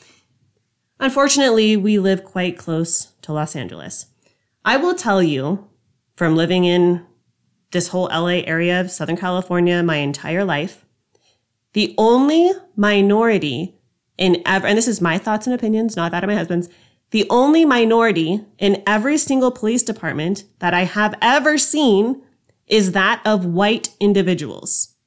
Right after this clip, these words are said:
We live so close to the Mexican border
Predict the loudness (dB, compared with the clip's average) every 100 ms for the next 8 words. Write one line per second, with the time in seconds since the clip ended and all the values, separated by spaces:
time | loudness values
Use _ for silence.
0 | _ _ 0 2 2 2 0 2 2 0
1 | 2 2 2 0 0 2 2 -2 -2 0
2 | 2 2 0 0 -2 -6